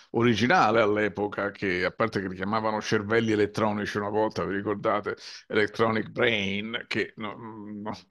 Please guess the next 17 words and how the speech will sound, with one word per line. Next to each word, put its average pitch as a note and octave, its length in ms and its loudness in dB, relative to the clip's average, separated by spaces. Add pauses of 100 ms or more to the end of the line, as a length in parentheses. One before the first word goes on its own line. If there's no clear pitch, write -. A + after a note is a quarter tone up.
(240)
non C3+ 260 0
ci C3+ 140 2
siamo B2+ 340 2
ancora A2+ 480 4
settanta G#2 480 -2
anni A2 160 0
dopo, A2+ 300 0
ma, A2 140 -6 (600)
ma, D3 480 -2
eh, C3 200 0
magari B2+ 540 4
ora B2 260 6
sì, D#3+ 280 2
ma A#2+ 160 -2
all'epoca A#2 540 0
lui, A2 680 -2
mm, G#2+ 300 -14